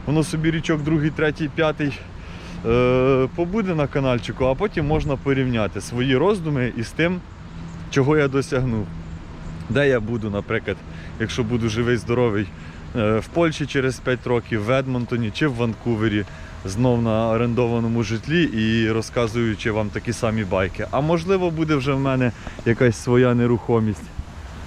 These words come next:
Ось так, дивіться. Ага, який гарний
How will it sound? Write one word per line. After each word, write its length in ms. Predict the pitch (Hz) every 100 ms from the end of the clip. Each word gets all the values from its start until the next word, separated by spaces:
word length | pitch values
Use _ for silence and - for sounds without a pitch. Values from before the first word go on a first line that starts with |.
| - - -
Ось 140 | 110 117
так, 200 | 107 95
дивіться. 420 | 98 95 95 104 - - - - -
Ага, 680 | 95 95 135 196 190 175 135
який 280 | 110 - 110
гарний 360 | 107 104 107